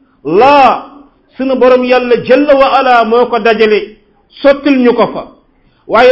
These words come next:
xoolal bi ko S D E jëlee lac de Guiers, indil la ko ba sa kër. Chaque fin du mois mu indil la facture vingt mille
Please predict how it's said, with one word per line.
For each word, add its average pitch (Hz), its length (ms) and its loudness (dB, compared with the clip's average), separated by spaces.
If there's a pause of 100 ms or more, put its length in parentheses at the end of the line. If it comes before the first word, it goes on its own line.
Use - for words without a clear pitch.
(140)
xoolal 330 360 2
bi 269 100 -4
ko 277 60 -4
S 269 240 -6
D 233 40 -2
E 240 280 2
jëlee 233 180 0
lac 226 200 -4
de 202 100 0
Guiers, 214 420 0
indil 285 320 0
la 269 80 2
ko 254 120 0
ba 226 180 2
sa 226 60 -2
kër. 226 200 0 (680)
Chaque 294 440 -4
fin 277 200 -4
du 262 100 -6
mois 247 240 -2
mu 240 260 -4
indil 233 220 -6
la 226 100 -2
facture 240 420 -4
vingt 208 220 -2
mille 185 460 -4